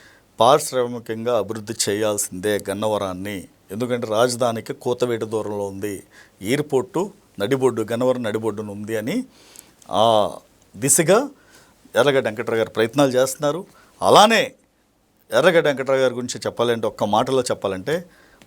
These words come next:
వంశీలాగా క్రిమినల్ రాజకీయం చేయడండి. ఆయనకి అవి తెలీదు, క్రిమినల్ రాజకీయాలు తెలీదు.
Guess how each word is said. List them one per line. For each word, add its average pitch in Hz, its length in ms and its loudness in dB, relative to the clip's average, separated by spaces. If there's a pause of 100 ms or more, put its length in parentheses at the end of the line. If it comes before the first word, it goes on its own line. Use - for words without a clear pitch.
వంశీలాగా 127 840 0
క్రిమినల్ 139 460 -2
రాజకీయం 113 420 -2 (100)
చేయడండి. 98 380 -4 (200)
ఆయనకి 117 240 -4
అవి 107 100 -2
తెలీదు, 131 380 -2 (640)
క్రిమినల్ 131 320 0
రాజకీయాలు 120 420 0
తెలీదు. 131 360 0